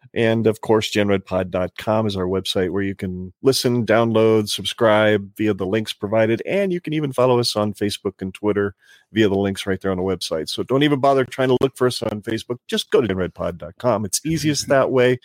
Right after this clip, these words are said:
And, uh, until next time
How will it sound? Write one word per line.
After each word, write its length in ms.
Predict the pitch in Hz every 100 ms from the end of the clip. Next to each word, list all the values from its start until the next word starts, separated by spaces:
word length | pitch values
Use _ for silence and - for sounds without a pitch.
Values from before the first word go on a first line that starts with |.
| - - - - _
And, 560 | 123 123 127 127 113 135
uh, 300 | 127 120 -
until 360 | 123 123 - 151
next 340 | 156 - -
time 320 | - 95 82